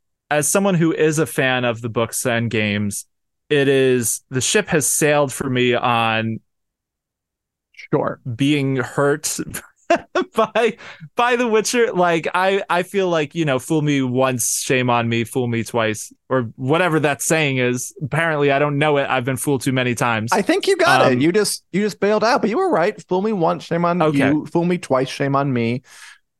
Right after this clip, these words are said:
Speaker 2: Fool me three
Speaker 1: That's it.
Speaker 2: times. What are we even doing here?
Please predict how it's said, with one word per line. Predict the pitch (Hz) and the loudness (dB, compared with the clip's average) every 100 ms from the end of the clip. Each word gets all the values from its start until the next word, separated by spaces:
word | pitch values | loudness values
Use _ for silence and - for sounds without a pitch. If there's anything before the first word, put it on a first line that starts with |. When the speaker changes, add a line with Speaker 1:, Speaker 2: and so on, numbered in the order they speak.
| - | -2
Speaker 2:
Fool | 165 | 2
me | 156 | 2
three | - 170 | 0 0
Speaker 1:
That's | 120 123 | 2 2
it. | |
Speaker 2:
times. | 131 127 104 120 - - _ - | 4 4 2 0 -4 -8 _ -2
What | 123 | 0
are | 151 | 4
we | 151 | 4
even | 127 123 | 2 2
doing | 180 139 | 2 2
here? | - - - | 0 -2 -4